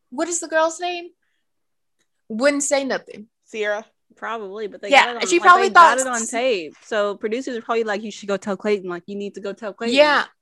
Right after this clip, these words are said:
Speaker 1: I mean, I would have told Clayton anyway. Actually,
Speaker 3: Yeah.
Speaker 1: personally,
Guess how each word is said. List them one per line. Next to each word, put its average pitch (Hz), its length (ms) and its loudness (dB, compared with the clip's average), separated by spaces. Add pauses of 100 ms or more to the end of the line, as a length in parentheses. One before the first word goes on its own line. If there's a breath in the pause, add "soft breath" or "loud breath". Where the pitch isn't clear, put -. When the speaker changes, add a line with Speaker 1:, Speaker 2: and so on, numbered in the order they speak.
(100)
Speaker 1:
I 240 140 6
mean, 240 300 -4
I 247 180 8
would 254 80 0
have 254 100 -10
told 233 240 0
Clayton 208 340 -4
anyway. 254 640 -4 (200)
Actually, 277 340 4
Speaker 3:
Yeah. - 80 -10
Speaker 1:
personally, 302 420 4